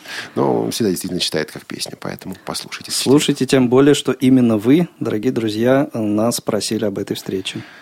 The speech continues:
Speaker 1: Просили также о передаче, музыкальной передаче из серии «По страницам творческой биографии вос», которая выйдет в следующую пятницу.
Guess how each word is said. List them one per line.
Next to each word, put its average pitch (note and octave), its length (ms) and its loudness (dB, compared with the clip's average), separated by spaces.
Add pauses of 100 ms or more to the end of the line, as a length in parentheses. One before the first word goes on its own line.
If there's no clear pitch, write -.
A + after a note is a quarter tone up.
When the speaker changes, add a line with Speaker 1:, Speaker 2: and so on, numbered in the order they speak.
(300)
Speaker 1:
Просили A3+ 540 6
также F3 460 4
о C#3 140 2
передаче, C3 800 4
музыкальной C3 720 4
передаче D#2 540 -2
из - 80 -4
серии E2 220 -2
«По - 100 -8
страницам G#2+ 480 -2
творческой G2+ 320 0
биографии F#2 440 -2
вос», F#3+ 220 4
которая C#3+ 320 2
выйдет D#3 200 2
в - 40 0
следующую F3+ 440 4
пятницу. - 600 0